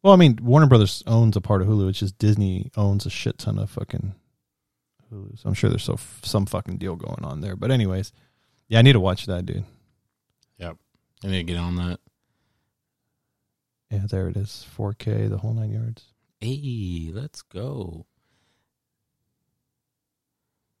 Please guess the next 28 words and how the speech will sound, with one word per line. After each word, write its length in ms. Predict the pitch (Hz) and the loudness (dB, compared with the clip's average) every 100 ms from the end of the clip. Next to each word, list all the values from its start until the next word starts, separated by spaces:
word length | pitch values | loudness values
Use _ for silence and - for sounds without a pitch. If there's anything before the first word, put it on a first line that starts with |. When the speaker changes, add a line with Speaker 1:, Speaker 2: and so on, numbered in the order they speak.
| _ _ _ _ _ _ | _ _ _ _ _ _
Speaker 2:
The, 180 | 110 101 | -2 0
uh, 300 | 95 90 82 80 _ _ _ _ _ _ _ _ - - | 0 -2 -6 -10 _ _ _ _ _ _ _ _ -20 -10
what 120 | 120 | -4
else 140 | 117 | -4
happened 260 | - - 85 | -6 -10 -14
this 120 | - | -16
weekend? 200 | 85 85 | -16 -8
Was 160 | 90 87 | -8 -8
it 80 | 92 | -8
the 200 | 85 80 | -8 -6
A 120 | 107 113 | 2 2
M 120 | 98 | 4
As? 440 | 101 127 147 - - _ _ _ _ _ _ _ _ _ _ _ _ _ _ _ _ _ _ _ | 2 0 -4 -12 -20 _ _ _ _ _ _ _ _ _ _ _ _ _ _ _ _ _ _ _
Speaker 1:
The 60 | 101 | -12
fuck 260 | - 104 - | -6 -6 -4
is 100 | 101 | -4
A 60 | |
M 140 | 101 101 | -2 -2
As? 240 | 98 98 - | -2 -6 -12
Speaker 2:
They, 160 | 92 87 | -14 -12
uh, 420 | 85 82 78 78 78 _ _ _ | -12 -14 -16 -18 -20 _ _ _
the 120 | 78 | -18
Ask 200 | 85 87 | -12 -10
Me 120 | 101 | -8
Anything, 480 | 87 92 92 107 110 - _ _ _ _ _ _ _ | -6 -8 -6 -8 -10 -14 _ _ _ _ _ _ _
like 160 | 85 - | -16 -12
Reddit? 300 | 85 98 - _ - | -10 -10 -12 _ -16
No. 220 | 78 | -14